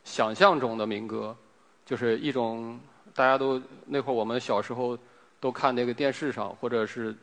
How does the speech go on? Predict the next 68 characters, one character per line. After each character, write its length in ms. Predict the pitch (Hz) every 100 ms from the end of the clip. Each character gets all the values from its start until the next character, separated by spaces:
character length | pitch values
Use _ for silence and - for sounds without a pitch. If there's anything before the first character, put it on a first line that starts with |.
| -
有 180 | 117 110
来 120 | 110
演 180 | 120 113
出 140 | 117 135
的 80 |
舞 160 | 127 107
台 220 | 101 95
上， 160 | 117 113 - - - - _ _ -
啊， 280 | 110 107 110 - _ _ _ _ _
就 100 | -
是 80 | 120
那 100 | 117
种 160 | 113 104
穿 180 | - 123
着 40 |
民 160 | 113 117
族 140 | 120
服 180 | 120 110
饰， 300 | 113 135 110
然 140 | 104
后 80 | 113
或 160 | 107 120
者 120 | 113
是 220 | 107 113
一 140 | - 117
种 180 | 107
原 200 | 104 107 135
始， 160 | - -
大 100 | 139
家 100 | 135
都 140 | 139
叫 140 | 143 113
原 240 | 110 123
生 200 | 156 175
态 240 | 175 170 110
嘛， 140 | - -
就 120 | -
是 200 | 117 110
原 140 | 110 127
生 200 | 139 135
态 200 | 139 120
就 140 | 123
是 80 | 120
一 80 | 117
种， 160 | 107 - - - - _
怎 100 | -
么 80 | 107
说 240 | - 135
呢， 140 | 127 110
一 80 | 120
种 160 | 113
被 280 | 110 120 110 - - _ _ -
大 120 | 127
家 100 | 123
都 140 | 135
认 240 | 135 156 120
为 160 | 107
的 180 | 107 95 - _ _ _
朴 200 | - 117
实， 380 | 101 - 107 117
或 120 | 117
者 140 | 117 107
是 160 | -
一 100 | 110
种 140 | 110 110
什 180 | - 104
么 80 |
样 140 | 107